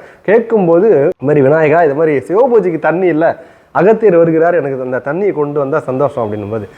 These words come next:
"சிவபூஜைக்குன்னு கேட்குறார், நான் நிச்சயமா செய்யறேன்" அப்படின்னு சொல்லும்போது, குடகு மலையில உட்கார்ந்து தவம் பண்ணும்போது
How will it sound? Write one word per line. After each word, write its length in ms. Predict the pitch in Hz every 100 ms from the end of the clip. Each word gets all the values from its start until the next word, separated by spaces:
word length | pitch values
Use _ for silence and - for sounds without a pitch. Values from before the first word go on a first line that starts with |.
| - - -
"சிவபூஜைக்குன்னு 520 | 180 240 240 190 202
கேட்குறார், 380 | 226 185 170 170
நான் 180 | 151 143
நிச்சயமா 420 | 147 185 202 196 185
செய்யறேன்" 280 | 160 160 143
அப்படின்னு 140 | 143
சொல்லும்போது, 540 | - 143 147 180 202
குடகு 360 | - 226 294 240
மலையில 220 | 202 175
உட்கார்ந்து 380 | 170 156 196 202
தவம் 280 | 160 185 185
பண்ணும்போது 520 | 160 147 165 135